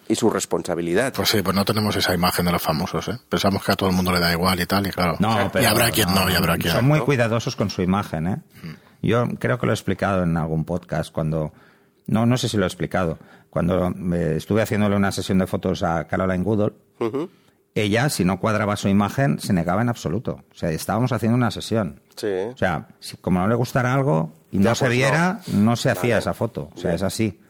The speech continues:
Speaker 3: Son muy conscientes de qué,
Speaker 1: Ujú.
Speaker 3: eh, de qué les favorece y qué no les favorece. Tienen
Speaker 1: Claro.
Speaker 3: mucha más conciencia fuera de esto que aquí.
Speaker 1: Sí.
Speaker 3: Mucha más. Porque también llevan más años que nosotros viéndose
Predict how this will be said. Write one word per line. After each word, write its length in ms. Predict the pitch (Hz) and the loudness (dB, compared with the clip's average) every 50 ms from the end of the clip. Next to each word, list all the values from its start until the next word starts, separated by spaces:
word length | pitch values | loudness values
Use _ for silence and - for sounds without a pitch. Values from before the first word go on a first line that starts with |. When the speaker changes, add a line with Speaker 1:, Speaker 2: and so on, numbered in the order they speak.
| _ | _
Speaker 3:
Son 200 | _ - - 113 | _ -4 0 2
muy 160 | 113 120 139 139 | 4 4 4 2
conscientes 560 | - 139 127 113 - 139 127 131 127 127 110 | 2 0 0 2 2 0 0 2 0 0 0
de 180 | 104 95 85 - | 0 -2 -2 -2
qué, 320 | - 131 123 135 180 - - - _ _ _ _ _ _ _ _ | -2 0 0 0 -4 -8 -14 -20 _ _ _ _ _ _ _ _
Speaker 1:
Ujú. 300 | 101 98 87 95 95 92 - | -8 -6 -6 -6 -8 -8 -4
Speaker 3:
eh, 200 | - - 90 87 73 | -2 -2 -2 0 0
de 160 | 90 95 92 | 0 0 0
qué 120 | - 113 | -2 -2
les 140 | 113 127 135 | -2 0 0
favorece 540 | - 143 123 113 117 127 123 - - 135 139 | 0 0 0 2 2 0 0 0 0 0 0
y 60 | 123 | 0
qué 180 | - - 101 101 | -2 -2 -2 0
no 100 | 113 120 | 2 2
les 140 | 117 101 - | 2 0 0
favorece. 480 | 95 85 76 80 101 107 - - 76 | -2 -2 0 0 0 0 0 -4 -4
Tienen 300 | - - - - - 98 - 143 156 190 | -4 -8 -8 -6 -6 -2 0 0 2 2
Speaker 1:
Claro. 60 | 185 | 4
Speaker 3:
mucha 240 | 165 170 165 - 160 | 4 2 2 2 2
más 160 | 143 139 131 | 2 2 2
conciencia 600 | - - 117 110 - - 107 101 92 - - 90 87 | 2 0 0 0 0 0 -2 -2 -2 -2 -2 -4 -4
fuera 320 | - - 135 135 135 120 | -2 0 0 2 2 2
de 100 | 107 113 | 2 2
esto 240 | 131 - - - 160 | 0 0 -2 -4 -2
que 100 | - - | -2 -4
aquí. 220 | 95 - - - - _ _ _ _ _ _ _ _ _ | -4 -4 -10 -16 -18 _ _ _ _ _ _ _ _ _
Speaker 1:
Sí. 160 | - - 104 95 85 82 - _ _ _ _ _ _ | -10 -6 -4 -4 -4 -4 -8 _ _ _ _ _ _
Speaker 3:
Mucha 280 | 104 123 120 - 143 | 2 2 4 2 2
más. 380 | 107 90 78 76 - - - - - _ _ _ _ _ _ - - - | 2 2 2 0 -4 -6 -14 -18 -20 _ _ _ _ _ _ -20 -20 -4
Porque 280 | - 117 98 - 101 82 | -2 -2 -2 0 -2 -2
también 380 | - 76 82 82 98 104 104 | 0 0 2 2 4 4 4
llevan 320 | 101 101 98 120 131 110 92 | 4 4 2 2 0 0 0
más 280 | 85 80 82 80 - | -2 -2 -2 -2 0
años 240 | 95 90 107 123 - | 0 0 0 0 0
que 80 | - 104 | 0 -2
nosotros 480 | 87 80 - 82 - - 113 107 - | -2 -2 -4 -6 -4 -4 -4 -4 -2
viéndose 500 | - 82 85 87 98 - - 120 127 135 | -2 0 0 0 -2 0 0 0 0 0